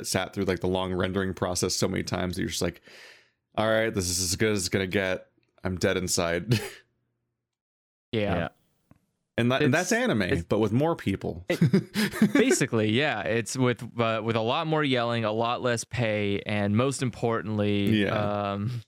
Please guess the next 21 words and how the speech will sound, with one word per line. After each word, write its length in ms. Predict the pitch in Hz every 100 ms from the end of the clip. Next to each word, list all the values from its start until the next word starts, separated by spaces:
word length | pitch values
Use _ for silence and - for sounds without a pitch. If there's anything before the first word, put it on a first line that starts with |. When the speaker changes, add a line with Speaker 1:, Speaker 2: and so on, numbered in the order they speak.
| _ _ _ _ -
Speaker 2:
a 80 |
lot 280 | 113 120 110
less 260 | 113 110 -
gratification 760 | 120 107 104 110 113 104 - 104
at 80 |
the 180 | 101 95
end 140 | 107 107
of 80 |
it 140 | 104 -
because 260 | 101 101
most 220 | 110 117 -
people 180 | 107
don't 240 | 101 123 120
know 100 | 135
your 180 | 127 113
name 340 | 107 107 104
and 140 | 104 104
they 100 | 104
still 340 | - 135 123
think 240 | - 107 107
your 320 | 107 101